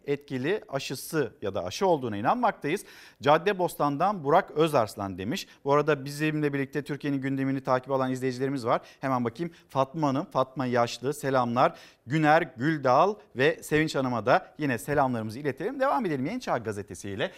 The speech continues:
Yeni Çağ Gazetesi'nin manşeti, "Yüreğin yetiyorsa sandığı getir."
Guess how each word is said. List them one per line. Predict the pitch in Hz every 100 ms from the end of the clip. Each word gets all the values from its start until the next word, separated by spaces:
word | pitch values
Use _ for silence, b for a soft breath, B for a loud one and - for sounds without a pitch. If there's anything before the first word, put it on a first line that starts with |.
| B -
Yeni | 151 233
Çağ | 254 233
Gazetesi'nin | 208 208 208 214 196 202 214 247
manşeti, | 151 180 254 196 - 147 180 b b b -
"Yüreğin | 202 302 277 240 240
yetiyorsa | 277 226 208 269
sandığı | 240 220 202 180
getir." | 123 104 -